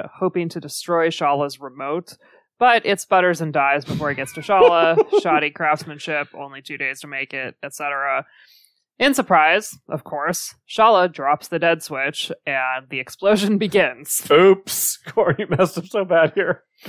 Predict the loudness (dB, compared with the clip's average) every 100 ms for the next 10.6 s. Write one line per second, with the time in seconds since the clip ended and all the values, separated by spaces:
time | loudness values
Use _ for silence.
0 | -20 -20 -18 -18 -18 _ -4 2 4 4
1 | 2 2 -2 -2 -2 -2 -4 -4 -2 2
2 | 2 2 -4 -2 -2 -2 -6 -12 -12 -10
3 | -6 -6 -8 -12 -12 -14 -4 -2 -2 -4
4 | -6 -10 -10 -10 -12 -14 -14 -12 -14 -18
5 | -10 -4 -2 -4 -6 -10 -10 -12 -8 -6
6 | -6 -8 -2 -2 0 0 -2 -4 -18 -12
7 | -8 -6 -2 -2 -4 -8 -6 -4 -4 -6
8 | -6 -10 -10 -14 -16 -12 -12 -10 -14 -16
9 | -10 -6 -4 -4 -6 -2 0 0 -2 -2
10 | 0 0 0 -2 -4